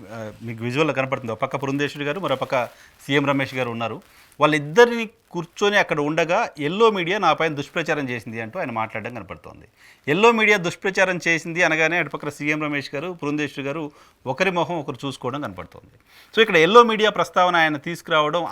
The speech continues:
ఆశ్చర్యం కలిగించింది. ఎందుకంటే ఆంధ్రప్రదేశ్లో ఎల్లో మీడియా అంటే తెలుగుదేశం పార్టీ మీడియా, తెలుగుదేశం పార్టీ, భారతీయ జనతా పార్టీ, జనసేన కలిసే ఉన్నాయి అక్కడ. So, ఇప్పుడు మళ్ళీ ఈయన పర్టికులర్గా ఎల్లో మీడియాని ఎందుకు టార్గెట్ చేస్తూ మాట్లాడారు అనేది ఆశ్చర్యం కలిగించింది.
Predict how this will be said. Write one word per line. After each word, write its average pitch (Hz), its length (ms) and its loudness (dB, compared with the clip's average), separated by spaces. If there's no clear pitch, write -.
ఆశ్చర్యం 170 340 -2
కలిగించింది. 101 400 -12
ఎందుకంటే 160 260 -2
ఆంధ్రప్రదేశ్లో 170 420 -4
ఎల్లో 175 140 2
మీడియా 185 280 2
అంటే 170 200 -6
తెలుగుదేశం 175 420 -4
పార్టీ 160 220 -2
మీడియా, 170 220 -4
తెలుగుదేశం 165 440 -6
పార్టీ, 151 260 -4
భారతీయ 151 280 0
జనతా 143 200 -6
పార్టీ, 165 220 -8
జనసేన 156 320 -6
కలిసే 214 340 2
ఉన్నాయి 143 220 -2
అక్కడ. 82 140 -14
So, - 100 -2
ఇప్పుడు 202 220 0
మళ్ళీ 214 240 4
ఈయన 226 220 4
పర్టికులర్గా 220 480 2
ఎల్లో 214 200 0
మీడియాని 202 300 0
ఎందుకు 190 240 -10
టార్గెట్ 175 340 2
చేస్తూ 165 160 -6
మాట్లాడారు 147 560 0
అనేది 151 240 -4
ఆశ్చర్యం 151 380 4
కలిగించింది. 120 440 -6